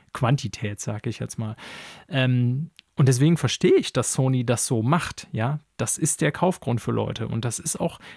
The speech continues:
nichts, haben wir ja schon mal drüber geredet, also Microsoft X, äh, Game Pass ist ein unfassbar gutes Angebot, ähm, weil einfach so viele Spiele in diesem relativ niedrigen Preis drin sind,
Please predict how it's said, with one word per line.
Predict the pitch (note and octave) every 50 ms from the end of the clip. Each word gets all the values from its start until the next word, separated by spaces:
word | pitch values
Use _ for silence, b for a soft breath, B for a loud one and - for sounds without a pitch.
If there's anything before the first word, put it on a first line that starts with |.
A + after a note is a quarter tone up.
| B B -
nichts, | C3+ B2+ D#3 G3+ G3+ - - - - - - - _ _ _ _ _ _
haben | - C#3 D3+ D#3+
wir | E3
ja | D#3+
schon | - - D#3
mal | D3+
drüber | D#3+ D3 D3 D3+
geredet, | C#3 C3+ A#2+ C3+ C#3+ F3+ F#3+ G3 G3 -
also | - - A#2+ C3+ C#3+
Microsoft | C3 C3 D3 E3 - F3 - - D3 - -
X, | - D#3 - - - -
äh, | - - C#3+ C#3 B2+
Game | - C#3 D3+ E3+
Pass | - G3 F#3+ F3+ - -
ist | D3 - -
ein | - - _
unfassbar | F3+ E3+ G#3 - - A3+ G3+ - - G3+ F3+
gutes | F3+ G3+ F3+ - - G3
Angebot, | E3+ D#3 D3+ C3 A2+ B2 C3+ E3+ G#3+ - B B B B B B B B B B B B B B B B B _ - -
ähm, | E3+ C#3+ C#3+ C#3+ C#3+ C#3+ C#3+ C#3+ C#3 C#3 C#3+ C3+ - _ _ _ _ _ _ _ _ _ _ _ _ _ _ _ _ _ - _ _ _ _ _
weil | D3 A#2+ B2+ B2 D3 D#3
einfach | - - D#3+ - E3+ D3
so | - -
viele | - - C#3 B2+
Spiele | - - - G#3+ G#3 D3+ -
in | - C#3 C3+
diesem | B2+ C3 B2+ C3 B2+ B2
relativ | A2+ C3 C3+ C#3 C3+ - C#3+ - -
niedrigen | C#3 C#3 B2+ C3 A#2+ B2+ B2 A#2
Preis | - - B2 A#2+ A2 - -
drin | A2 A2+ C#3+ F3+ F#3+
sind, | C3+ A2+ A#2+ D3 F#3 - -